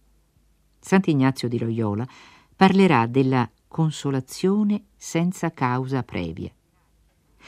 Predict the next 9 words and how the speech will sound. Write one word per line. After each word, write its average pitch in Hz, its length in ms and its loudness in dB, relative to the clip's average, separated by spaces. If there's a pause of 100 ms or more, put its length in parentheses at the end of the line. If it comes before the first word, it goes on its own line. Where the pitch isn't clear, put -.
(140)
e 143 120 4
per 135 180 4
sradicare 123 800 2 (140)
ogni 139 300 2
interpretazione 107 1080 -2
errata 117 580 -2 (680)
la 170 180 6
definirà 185 720 2 (260)
enunciando 165 800 2